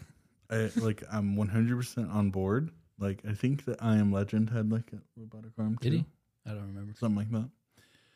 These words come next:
Speaker 1: A lot of cool people have the robo-, robotic
Speaker 2: Okay.
Speaker 1: arms.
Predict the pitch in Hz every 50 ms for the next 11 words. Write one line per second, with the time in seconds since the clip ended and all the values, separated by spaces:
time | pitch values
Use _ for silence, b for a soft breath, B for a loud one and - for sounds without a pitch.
0 | b b b b 120 107 104 110 110 95 - - - 117 113 107 117 107 110 101
1 | 98 95 90 - - - 98 101 101 95 95 98 95 98 - - - 107 117 110
2 | - - 131 127 101 92 92 -